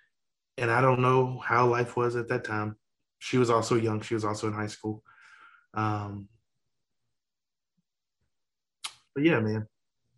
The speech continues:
it's, uh, I think there's always be a lingering of that.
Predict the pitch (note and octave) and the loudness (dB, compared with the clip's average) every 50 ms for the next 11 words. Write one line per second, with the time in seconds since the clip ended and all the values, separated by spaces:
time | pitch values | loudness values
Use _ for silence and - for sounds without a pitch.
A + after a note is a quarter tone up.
0 | _ _ - - _ _ _ _ _ _ _ _ _ - A#2+ B2 A#2+ - - D3+ | _ _ -20 -20 _ _ _ _ _ _ _ _ _ -4 -4 -4 -4 0 4 4
1 | D3 C#3 B2 A#2 A2+ A2 G#2 G#2+ - _ _ - _ - _ _ _ _ - F#3 | 6 6 6 6 4 2 0 -4 -8 _ _ -20 _ -20 _ _ _ _ -2 0
2 | F#3+ C4 G3+ C#3 C#3 B2 G#2+ G2+ G#2+ A#2 B2 B2+ A#2+ A2 G#2+ G#2 A2+ A2 G#2 G#2+ | 0 2 2 2 4 4 2 4 4 4 4 6 4 4 2 0 0 0 0 0
3 | G#2+ A2+ A2+ A2 G#2+ G2+ G#2 G#2 G#2+ G#2 G#2+ A2 G#2 G#2 G#2 - | -2 -4 -4 -2 -2 -4 -2 -4 -6 -6 -6 -6 -6 -6 -6 -8